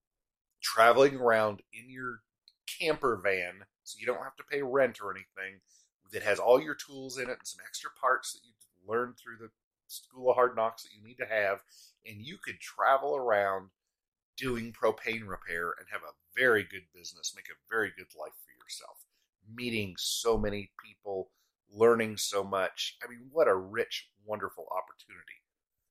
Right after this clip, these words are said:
That's just one example, obviously. This just, this is just something that came to mind because of my recent experience. And the same is true in so many different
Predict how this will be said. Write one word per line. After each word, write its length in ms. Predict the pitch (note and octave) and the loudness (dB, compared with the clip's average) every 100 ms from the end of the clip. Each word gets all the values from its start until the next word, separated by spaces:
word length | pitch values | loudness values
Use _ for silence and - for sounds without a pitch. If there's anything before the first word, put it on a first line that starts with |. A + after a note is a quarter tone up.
| _ _ _ _ _ _ _ | _ _ _ _ _ _ _
That's 260 | C#4 - - | 0 0 -2
just 300 | G#2 - G2+ | -6 -8 -6
one 160 | G2+ | -6
example, 580 | D#2+ - - F2+ E2 C2+ - | -6 -10 -10 -8 -8 -12 -16
obviously. 500 | - _ - - - - | -16 _ -16 -16 -18 -14
This 180 | A#2 - | -10 -10
just, 240 | F#2+ - | -12 -18
this 180 | G#2 - | -14 -14
is 80 | - | -12
just 160 | - | -10
something 300 | - F2 F2+ | -8 -8 -10
that 220 | D#2+ _ - | -18 _ -12
came 180 | F#2+ | -12
to 100 | E2+ | -12
mind 320 | E2+ E2 E2 F2 | -16 -14 -14 -16
because 260 | _ F2+ D#2+ | _ -18 -18
of 60 | - | -16
my 60 | D2+ D2+ | -16 -16
recent 260 | D#2+ - | -14 -16
experience. 680 | - - - F2 D#2 - - _ _ _ _ _ - | -16 -18 -10 -10 -10 -12 -18 _ _ _ _ _ -18
And 120 | - | -10
the 60 | - | -4
same 440 | - C3 C3+ C#3 | -2 -2 -2 -2
is 180 | B2 - | -4 -6
true 480 | - - B2+ B2+ B2 | -8 -4 -2 -2 -4
in 80 | G2 | -12
so 420 | G2 - - A#2+ C3 | -10 -6 -2 0 0
many 240 | A#2 A2+ | -2 -6
different 400 | F#2+ G2+ A2 G2 | -6 -4 -4 -6